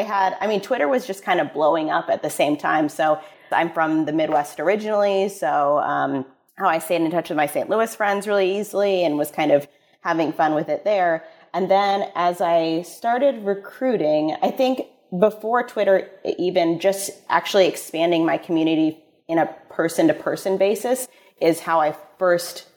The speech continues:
differentiated myself, I would say. I love people so much, and I, uh, love being around people. And it's, like, how I, I mean, I'm, I'm the typical, like, extrovert. It's how I get my energy.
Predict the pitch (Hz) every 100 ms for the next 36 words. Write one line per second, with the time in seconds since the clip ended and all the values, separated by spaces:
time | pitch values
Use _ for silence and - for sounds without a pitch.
0 | - 190 175 165 165 151 151 147 151 151
1 | 147 151 147 - 147 147 151 - _ -
2 | 180 180 170 160 - 180 170 151 151 151
3 | - - - - 208 180 165 147 147 -
4 | - 160 151 - 151 147 143 147 147 139
5 | 151 160 156 156 143 185 190 190 190 175
6 | 160 151 - 143 - 160 151 - 165 165
7 | 156 139 165 165 180 185 208 220 180 180
8 | 170 156 - 170 - - 151 147 131 131
9 | 156 156 151 151 147 147 - 165 160 156
10 | 156 131 143